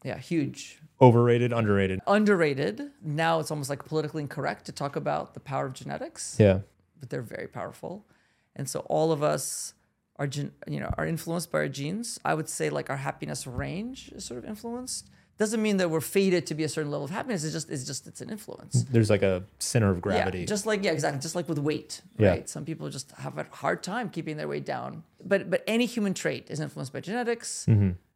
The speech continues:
Speaker 1: your blood pressure, your susceptibility to depression, your, you know, everything,
Speaker 2: Yeah.
Speaker 1: including happiness. So it's not surprising.
Speaker 2: So we've been talking about the hedonic ab-, adaptation and how humans tend to always return to this kind of set level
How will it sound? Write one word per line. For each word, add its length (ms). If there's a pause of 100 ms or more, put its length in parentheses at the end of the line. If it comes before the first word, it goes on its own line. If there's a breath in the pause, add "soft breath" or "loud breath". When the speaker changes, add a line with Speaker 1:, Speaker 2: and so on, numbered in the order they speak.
(140)
Speaker 1:
your 80
blood 220
pressure, 680
your 320
susceptibility 600
to 40
depression, 640
your, 160
you 120
know, 100
everything, 600
Speaker 2:
Yeah. 220
Speaker 1:
including 240
happiness. 400
So 100
it's 100
not 100
surprising. 360 (100)
Speaker 2:
So 140
we've 160
been 100
talking 240
about 160
the 240
hedonic 360
ab-, 200 (140)
adaptation 640
and 100
how 320 (580)
humans 360
tend 180
to 100
always 380
return 400
to 140
this 160
kind 160
of 80
set 260
level 380